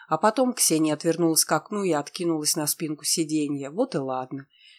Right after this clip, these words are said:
Сейчас главное убраться как можно дальше отсюда, спрятать ее от глаз похитителей.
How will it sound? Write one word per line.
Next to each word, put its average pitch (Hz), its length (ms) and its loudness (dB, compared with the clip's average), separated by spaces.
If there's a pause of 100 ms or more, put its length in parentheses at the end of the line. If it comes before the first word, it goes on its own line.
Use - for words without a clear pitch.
Сейчас 208 380 4
главное 202 340 6
убраться 202 420 4
как - 200 0
можно 160 300 0
дальше 165 340 4
отсюда, 156 440 0
спрятать 185 520 -2
ее 147 160 0
от 147 100 -2
глаз 151 240 0
похитителей. 156 840 -6